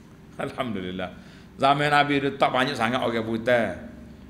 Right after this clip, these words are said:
Kalau sepo zaman kita hari ni main juta-juta, eh, habis duit, habis duit Baitul Mal, kena bayar hutang orang. Nah, nah, orang dulu kalau buta dia perlu sungguh. Dia buta nak beli makanan,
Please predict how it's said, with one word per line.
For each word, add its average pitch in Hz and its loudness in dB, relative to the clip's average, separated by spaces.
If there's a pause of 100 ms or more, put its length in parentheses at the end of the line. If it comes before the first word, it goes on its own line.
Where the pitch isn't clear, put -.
(220)
Kalau 131 4
sepo 131 0
zaman 139 6
kita 131 4
hari 123 2
ni 123 0
main 127 2
juta-juta, 127 2 (1080)
eh, 92 0
habis 107 0
duit, 113 -6
habis 117 0
duit 127 2
Baitul 123 2
Mal, 117 -2
kena 147 -4
bayar 151 0
hutang 151 -2
orang. 151 -6 (400)
Nah, - -6
nah, - -8
orang 120 0
dulu 139 0
kalau 127 2
buta 135 0
dia 139 2
perlu 139 -2
sungguh. 127 -2 (640)
Dia 117 2
buta 120 0
nak 117 -2
beli 107 -2
makanan, 127 0